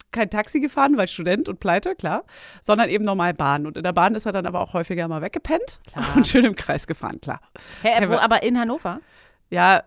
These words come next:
Speaker 1: in
Speaker 2: Kann man da auch im Kreis fahren?
Speaker 1: Weiß ich nicht. Ich kenn mich in Hannover nicht aus. Aber er meinte, er ist im Kreis gefahren, ja.
Speaker 2: Das ist der, auch der,
Speaker 1: Wahrscheinlich.
Speaker 2: die erste Regel, nicht hinsetzen.
Speaker 1: Ja, aber wenn du so besoffen bist, checkst du ja ganz viel nicht mehr.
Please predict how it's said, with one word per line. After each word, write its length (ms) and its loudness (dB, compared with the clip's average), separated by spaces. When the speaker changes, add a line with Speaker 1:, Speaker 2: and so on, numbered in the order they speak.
Speaker 1:
in 460 -4
Speaker 2:
Kann 120 -16
man 100 -10
da 80 -6
auch 60 -10
im 120 -8
Kreis 280 -10
fahren? 100 -10
Speaker 1:
Weiß 200 4
ich 180 -6
nicht. 320 -6
Ich 140 -12
kenn 160 -2
mich 140 -4
in 120 -2
Hannover 320 -2
nicht 220 -6
aus. 400 -6
Aber 280 0
er 140 2
meinte, 280 0
er 60 0
ist 120 -4
im 80 -8
Kreis 300 -4
gefahren, 360 -8
ja. 200 -10
Speaker 2:
Das 120 0
ist 80 -10
der, 80 2
auch 40 0
der, 80 6
Speaker 1:
Wahrscheinlich. 440 0
Speaker 2:
die 100 -6
erste 380 0
Regel, 300 -6
nicht 260 -2
hinsetzen. 720 -4
Speaker 1:
Ja, 640 0
aber 180 -6
wenn 120 -2
du 60 -4
so 400 -4
besoffen 320 -2
bist, 220 -4
checkst 280 -8
du 40 -2
ja 80 0
ganz 180 -2
viel 120 -6
nicht 180 -6
mehr. 180 -6